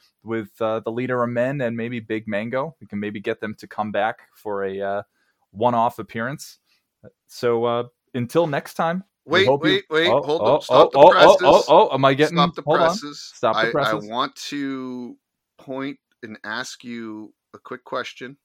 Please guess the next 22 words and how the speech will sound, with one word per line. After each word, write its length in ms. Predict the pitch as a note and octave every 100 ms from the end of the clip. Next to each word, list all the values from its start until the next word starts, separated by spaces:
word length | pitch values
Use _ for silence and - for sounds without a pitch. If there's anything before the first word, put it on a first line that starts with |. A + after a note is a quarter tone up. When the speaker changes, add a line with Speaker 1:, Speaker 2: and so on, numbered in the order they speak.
| _ _ _ -
Speaker 1:
Okay. 400 | F#2 - F2+ - _ _ _ _ _ _ - _ _ _ _ _ _ _ _ _
Speaker 2:
We 120 | A2
have 120 | A2+
a 40 | G#2
lot 300 | G2+ G#2 B2
of, 260 | C#3+ C#3 - _ _ _ _ _ _
uh, 340 | G2+ G2 F#2 F2+
we've, 160 | F#2 F#2 -
we've 220 | G#2 F2+
done 180 | G#2 C3+
our 80 |
WrestleMania 600 | B2 A#2+ - A#2 G#2+ G#2 F#2+
preview. 580 | - C3 G#2 E2+ F2 F#2+ _
Speaker 1:
That's 200 | F#2 -
right. 240 | G#2+ F#2 - _ _ -
Speaker 2:
Right. 320 | F#2+ F#2 A2 _ _ _ _ _
However, 580 | - G#2+ C#3+ E3+ F#2 F#2+ _ _ _ _ _ _ _ _ _ _ -
I 100 | G#2
believe 800 | F#2+ G#2+ A2 A#3 C4+ G#2+ F#2+ F#2+ _ _ _ _ _ _ _ _ _ _ _ _
you 360 | F#2+ G#2+ E3 B2
had 160 | A2
a, 320 | G#2 G2 F2+